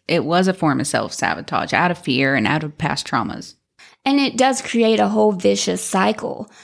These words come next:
Speaker 2: because I know for myself, I would fuck up yet again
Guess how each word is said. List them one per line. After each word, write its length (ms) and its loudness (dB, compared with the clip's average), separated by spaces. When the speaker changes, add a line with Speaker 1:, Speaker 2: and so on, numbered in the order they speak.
Speaker 2:
because 840 -4
I 120 2
know 480 -2
for 120 0
myself, 760 -2
I 160 2
would 400 -2
fuck 400 -2
up 180 2
yet 200 2
again 460 -2